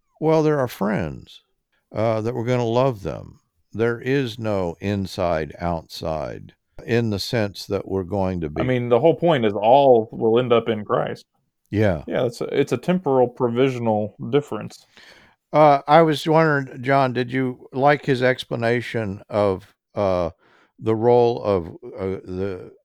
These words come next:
Speaker 1: Greek philosophical understanding as not foundational?
Speaker 2: I think, uh, it's probably just an equivocation of terms.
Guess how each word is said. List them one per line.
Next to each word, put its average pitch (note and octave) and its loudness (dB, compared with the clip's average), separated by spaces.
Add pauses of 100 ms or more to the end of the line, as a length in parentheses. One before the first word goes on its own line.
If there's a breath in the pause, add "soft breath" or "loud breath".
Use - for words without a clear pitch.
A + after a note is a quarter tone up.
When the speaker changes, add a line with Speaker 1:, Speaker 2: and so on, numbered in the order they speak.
(120)
Speaker 1:
Greek A#2 -4
philosophical F#2+ -4
understanding D#2 -6
as D#2 -6
not F2 -4
foundational? C#2 -10 (640)
Speaker 2:
I D3+ 0
think, D#3 -2 (300)
uh, A2 4
it's A#2 -6
probably G2+ 2
just G2 -8
an G#2 -8
equivocation G2+ -8
of F#2+ -12
terms. G2 -8